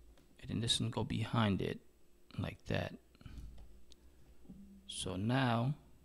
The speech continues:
it looks like the drip is on top of it. I'm gonna clean this up right here.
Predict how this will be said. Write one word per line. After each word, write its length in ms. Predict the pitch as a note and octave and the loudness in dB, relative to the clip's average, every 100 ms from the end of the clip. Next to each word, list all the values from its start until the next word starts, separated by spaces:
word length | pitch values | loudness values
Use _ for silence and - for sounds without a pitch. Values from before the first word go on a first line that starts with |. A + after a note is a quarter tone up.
| - - - - - - - - - _ - - _ - _ - - _ - - - - - - - - - - - - - - - - - - - - - | -20 -20 -20 -20 -20 -20 -20 -20 -20 _ -20 -20 _ -20 _ -20 -20 _ -20 -20 -20 -20 -16 -14 -14 -14 -16 -16 -16 -14 -14 -14 -16 -18 -16 -16 -16 -20 -8
it 100 | C3+ | 2
looks 180 | G#2+ - | 4 4
like 220 | F#2+ - | 2 2
the 300 | - G2 F#2 | 4 6 4
drip 340 | G2+ A#2+ A#2 - | 6 8 8 8
is 100 | - | 6
on 140 | F#2+ | 6
top 320 | - G#2+ G2 | 6 6 8
of 160 | F2 E2 | 4 4
it. 140 | C#2 - - - - - - - - - - - - - - - - - - - - - - - - - - - - - - - - - | 2 -2 -14 -16 -16 -16 -16 -16 -16 -16 -18 -18 -20 -20 -20 -20 -20 -20 -20 -20 -20 -20 -20 -16 -14 -14 -14 -16 -16 -16 -16 -18 -18 -6
I'm 60 | G2+ | -4
gonna 100 | - | -4
clean 420 | - G#2 G#2 G2+ | 2 4 4 4
this 220 | A2 D3+ B2+ | 4 6 6
up 100 | - | 4
right 200 | G#2+ A#2 | 6 10
here. 340 | C#3 C#3 D3 | 12 12 10